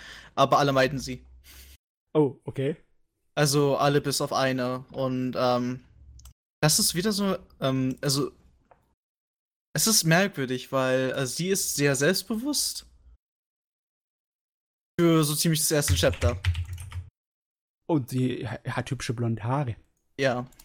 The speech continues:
Speaker 1: Und sie ist halt sehr leicht demotiviert von Sachen, die dann halt passieren in dem, in der ganzen Geschichte. Und es
Speaker 2: Oh.
Speaker 1: gibt anscheinend auch einen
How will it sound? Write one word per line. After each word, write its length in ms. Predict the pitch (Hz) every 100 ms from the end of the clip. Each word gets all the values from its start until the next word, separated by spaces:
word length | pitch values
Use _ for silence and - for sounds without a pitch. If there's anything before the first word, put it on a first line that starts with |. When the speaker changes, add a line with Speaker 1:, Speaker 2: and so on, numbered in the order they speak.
| _ _ _ _ _ _ _ _ _ _ _ _ _ _ -
Speaker 1:
Und 220 | 147 147
sie 80 | 143
ist 140 | -
halt 220 | 143 135
sehr 200 | 147 139
leicht 320 | 131 135 - 147
demotiviert 1040 | 143 139 - 131 127 123 123 - - - _ _ _ _ _ _ _ 151
von 280 | 139 135 120
Sachen, 340 | 139 - 143
die 100 | 135
dann 160 | 131 131
halt 160 | 135
passieren 680 | - 139 - 139 131 127 127 - -
in 220 | 143 127
dem, 400 | 127 123 120 127 _ _ _ _ _ _ _ _ _ _ -
in 100 | 139
der 80 | 131
ganzen 280 | 131 - 135
Geschichte. 500 | 131 131 - 131 135 _ - - 135
Und 160 | 123
es 120 | 127
Speaker 2:
Oh. 40 | 127
Speaker 1:
gibt 140 | 151
anscheinend 380 | 151 156 160 139
auch 80 |
einen 80 | 123